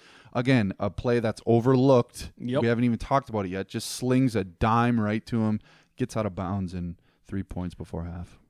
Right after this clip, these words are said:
Speaker 2: Pretty, pretty good. And moving on to, I mean, probably the more important part of the game almost. The running backs, Aaron Jones, fourteen carries, ninety-nine yards, an average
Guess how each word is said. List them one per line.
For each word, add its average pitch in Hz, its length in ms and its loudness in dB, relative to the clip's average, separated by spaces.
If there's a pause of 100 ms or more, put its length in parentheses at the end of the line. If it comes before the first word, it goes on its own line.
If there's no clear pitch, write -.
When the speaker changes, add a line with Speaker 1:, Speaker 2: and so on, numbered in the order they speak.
Speaker 2:
Pretty, 165 420 -6
pretty 147 380 -10
good. 135 240 -4
And 127 180 -2
moving 165 220 0
on 135 460 -2
to, 120 360 0
I 127 80 -4
mean, 120 140 -2
probably 180 300 4
the 117 60 -6
more 113 140 -4
important 98 540 -10
part 92 240 -6
of 87 100 -14
the 92 80 -16
game 110 320 -8
almost. 113 560 -6 (380)
The 139 220 2
running 143 360 0
backs, 170 420 -2
Aaron 180 220 4
Jones, 139 400 2
fourteen 139 380 0
carries, 123 320 -2
ninety-nine 117 400 -4
yards, 110 240 -6
an 110 120 -14
average 117 400 -4